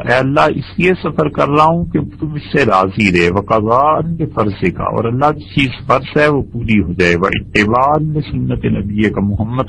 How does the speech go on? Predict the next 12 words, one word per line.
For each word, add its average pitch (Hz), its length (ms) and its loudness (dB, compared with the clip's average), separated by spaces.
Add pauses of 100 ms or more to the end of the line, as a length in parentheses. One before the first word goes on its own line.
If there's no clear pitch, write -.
صلی 98 180 0
اللہ 95 640 0
علیہ 98 200 0
وسلم، 107 420 -4 (640)
اور 143 120 2
اے 151 80 2
اللہ 147 280 4 (160)
اس - 80 -10 (160)
لیے 160 240 4 (400)
کہ 127 140 -2
رسول 131 260 0
اللہ 139 300 2